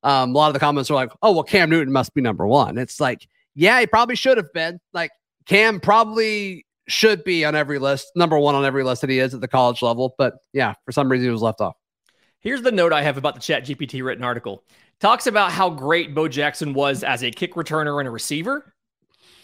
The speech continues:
Speaker 2: And I'm like, Bo Jackson caught twenty-six passes in four seasons. He returned <laughs> fourteen kicks, and then ne-, like, and then after his sophomore year, never went back on returns ever again.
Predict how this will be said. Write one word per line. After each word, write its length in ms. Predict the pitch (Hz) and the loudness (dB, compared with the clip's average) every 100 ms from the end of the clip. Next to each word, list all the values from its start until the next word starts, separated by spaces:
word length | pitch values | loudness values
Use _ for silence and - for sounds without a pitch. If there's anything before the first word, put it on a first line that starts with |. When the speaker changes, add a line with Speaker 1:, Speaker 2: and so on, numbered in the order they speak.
| _ _ - | _ _ -4
Speaker 2:
And 120 | 160 | 0
I'm 140 | 180 180 | 0 2
like, 360 | 180 165 - _ _ _ _ _ _ _ _ _ _ - | 0 0 -6 _ _ _ _ _ _ _ _ _ _ -2
Bo 180 | 226 277 | 0 2
Jackson 380 | 254 254 240 | 2 0 -4
caught 260 | 226 208 - | -2 -4 -6
twenty-six 560 | - 214 226 202 196 - | -4 -2 0 -2 -6 -2
passes 400 | 180 165 156 135 | -2 -2 -4 -8
in 80 | |
four 220 | 131 147 135 | -4 -4 -4
seasons. 540 | 143 117 95 98 - _ _ _ - | -6 -8 -12 -16 -20 _ _ _ -6
He 120 | 220 | 0
returned 520 | 214 - 226 247 226 | 2 2 2 0 -2
<laughs> 180 | - _ | -8 _
fourteen 560 | 208 285 247 262 254 247 | 0 0 0 -4 -2 -2
kicks, 520 | 220 139 - - - _ _ _ _ - | -2 -2 -4 -10 -12 _ _ _ _ -4
and 120 | 170 | -2
then 380 | 180 170 156 165 | 0 0 -2 0
ne-, 100 | 196 - | 0 0
like, 200 | 165 160 - - - | -4 -6 -10 -14 -6
and 140 | 170 | -2
then 80 | 180 | 0
after 240 | 190 190 | 2 2
his 120 | 202 - | -2 0
sophomore 460 | 196 185 220 196 | 0 0 -2 -2
year, 280 | 175 185 160 | -2 -2 -2
never 540 | 135 135 151 185 185 | -2 -4 0 0 2
went 220 | 180 180 156 | 0 0 0
back 240 | 165 160 | 0 0
on 140 | 151 143 | -4 -6
returns 400 | 139 151 143 - | -4 -4 -4 -4
ever 240 | 143 131 127 | -4 -2 -6
again. 320 | 110 101 | -10 -14